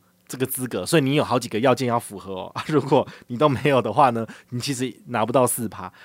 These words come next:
然后你这个四趴的上限是三百。好，我这样讲完，我讲完后面你就大家就忘了前面了哈。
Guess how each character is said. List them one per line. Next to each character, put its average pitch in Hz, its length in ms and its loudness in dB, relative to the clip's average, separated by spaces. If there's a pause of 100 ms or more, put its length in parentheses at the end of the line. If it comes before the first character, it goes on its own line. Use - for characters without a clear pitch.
(140)
然 135 120 2
后 202 80 6
你 160 60 4
这 143 100 -4
个 160 120 2
四 170 160 0
趴 147 140 6
的 127 80 8
上 139 140 2
限 127 140 0
是 120 80 -2
三 104 220 -2
百。 - 120 -12 (200)
好， 110 180 -2
我 107 160 -2
这 185 80 4
样 170 80 4
讲 131 160 2
完， 98 160 -2
我 143 80 4
讲 123 140 4
完 113 80 4
后 147 80 0
面 135 100 0
你 104 60 -4
就 127 100 2
大 131 60 4
家 123 80 4
就 123 80 2
忘 117 180 4
了 98 80 -8
前 - 180 -6
面 101 200 -8
了 87 100 -18
哈。 98 160 -10